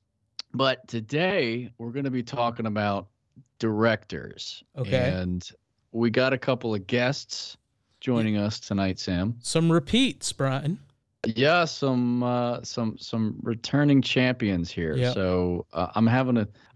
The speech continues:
Speaker 1: I, I'm, I'm looking forward to this 'cause I, I wanted to just open this up,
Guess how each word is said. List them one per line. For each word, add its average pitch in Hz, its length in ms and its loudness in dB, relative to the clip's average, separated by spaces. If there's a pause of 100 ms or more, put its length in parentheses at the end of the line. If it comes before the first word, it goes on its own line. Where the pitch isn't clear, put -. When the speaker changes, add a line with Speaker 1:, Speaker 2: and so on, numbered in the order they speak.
(100)
Speaker 1:
I, - 160 0
I'm, 131 240 0
I'm 143 100 0
looking 185 220 0
forward 151 260 4
to 127 80 2
this 104 240 0
'cause 101 500 -4
I, 101 100 -4 (100)
I - 20 0
wanted 156 240 2
to 131 80 -2
just 113 280 -4
open 120 320 0
this 110 280 2
up, 107 320 2